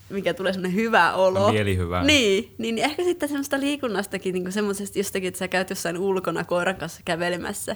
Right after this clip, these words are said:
Speaker 2: Mm.
Speaker 1: Niin, niin siinäkin tulee semmonen niinku, semmonen samanlainen mielihyvä tunne. Sitten sen jälkeen tulee semmonen, niinku, että ei vitsi, olipa kiva.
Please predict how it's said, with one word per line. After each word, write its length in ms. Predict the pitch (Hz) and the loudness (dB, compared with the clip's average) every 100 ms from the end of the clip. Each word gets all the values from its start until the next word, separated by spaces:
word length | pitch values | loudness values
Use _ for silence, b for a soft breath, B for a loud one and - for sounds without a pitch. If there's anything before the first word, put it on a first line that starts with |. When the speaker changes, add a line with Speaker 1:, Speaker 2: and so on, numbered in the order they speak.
| B B B B B | B B B B B
Speaker 2:
Mm. 280 | 98 98 95 B B B - - | -2 0 -2 B B B -20 -8
Speaker 1:
Niin, 200 | 185 170 | -4 -2
niin 80 | 175 | 2
siinäkin 340 | 202 202 180 | 2 2 2
tulee 240 | 180 170 165 | 0 0 0
semmonen 420 | 170 151 156 139 | -2 -4 -6 -6
niinku, 380 | 131 147 139 - - - - - - - - - - - - - - - - - - - - - - | -6 -6 -8 -10 -20 -20 -20 -20 -20 -20 -20 -20 -20 -20 -20 -20 -20 -20 -20 -20 -20 -20 -20 -20 -8
semmonen 380 | 160 156 156 156 | -6 -6 -6 -6
samanlainen 560 | 175 160 156 156 156 165 | -4 -2 0 -2 -4 -2
mielihyvä 580 | 165 165 160 180 - 190 - | -2 -2 -4 -4 -4 -4 -8
tunne. 180 | 165 185 | -10 -8
Sitten 220 | - 202 | 0 4
sen 60 | |
jälkeen 480 | 185 180 180 170 156 | 6 6 4 0 -2
tulee 200 | 151 156 | -4 -4
semmonen, 340 | 165 143 - - | -4 -6 -8 -8
niinku, 140 | 180 | -8
että 160 | 185 - | -6 -4
ei 240 | 226 233 | -2 -2
vitsi, 240 | 226 - - | -4 -6 -4
olipa 240 | 214 208 | -4 -4
kiva. 340 | 180 233 175 | -2 -2 0